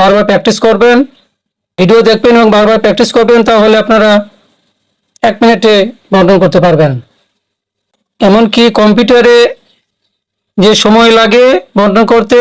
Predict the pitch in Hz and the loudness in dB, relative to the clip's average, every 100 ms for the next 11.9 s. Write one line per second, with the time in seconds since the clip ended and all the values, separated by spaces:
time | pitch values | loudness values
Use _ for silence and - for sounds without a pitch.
0 | 233 226 220 233 220 226 220 220 247 - | 2 -2 -2 -2 0 2 2 2 0 -2
1 | 226 220 208 202 214 214 208 180 214 190 | -2 0 0 0 0 2 0 0 0 -2
2 | 208 _ _ _ _ _ _ _ _ - | -4 _ _ _ _ _ _ _ _ -6
3 | 202 190 185 185 185 185 180 - _ _ | -4 0 0 0 2 0 -2 -8 _ _
4 | _ - 170 180 175 165 156 135 117 _ | _ -6 -4 -2 -2 -2 0 -2 -6 _
5 | _ _ _ _ _ _ _ _ _ _ | _ _ _ _ _ _ _ _ _ _
6 | _ _ _ _ _ _ _ _ _ _ | _ _ _ _ _ _ _ _ _ _
7 | _ _ _ _ _ _ _ _ _ _ | _ _ _ _ _ _ _ _ _ _
8 | _ - 233 - 233 - 240 240 233 247 | _ -6 -6 -2 -2 0 0 2 2 2
9 | 254 262 - _ _ _ _ _ _ _ | 0 -2 -10 _ _ _ _ _ _ _
10 | _ _ _ _ _ _ _ _ _ _ | _ _ _ _ _ _ _ _ _ _
11 | _ _ - 226 240 240 226 - | _ _ -6 -2 0 0 0 0